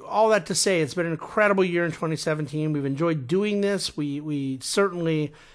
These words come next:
um, feel that our Dividend Cafe commentary that we published to dividend cafe dot com,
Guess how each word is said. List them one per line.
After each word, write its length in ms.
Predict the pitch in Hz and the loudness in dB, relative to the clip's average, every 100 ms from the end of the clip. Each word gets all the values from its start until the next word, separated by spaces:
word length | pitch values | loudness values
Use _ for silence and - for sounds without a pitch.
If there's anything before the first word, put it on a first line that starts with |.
| - _ - | -20 _ -6
um, 460 | 156 147 147 147 | -2 0 0 -2
feel 340 | 139 180 165 156 | -4 0 2 2
that 140 | 147 | 0
our 160 | 131 143 | -2 -4
Dividend 320 | 143 160 160 | 0 0 0
Cafe 400 | 151 135 - 151 | -4 -6 -4 -4
commentary 720 | 147 175 175 170 156 135 131 | -2 0 0 0 -4 -4 -4
that 140 | 135 135 | -4 -6
we 100 | 135 | -6
published 440 | 165 151 143 - | -4 -2 -4 -6
to 40 | 139 | -8
dividend 300 | 143 139 131 | -6 -6 -6
cafe 320 | 139 156 139 | -8 -6 -8
dot 180 | 131 - | -8 -12
com, 540 | - 175 170 175 160 | -6 -2 0 0 -2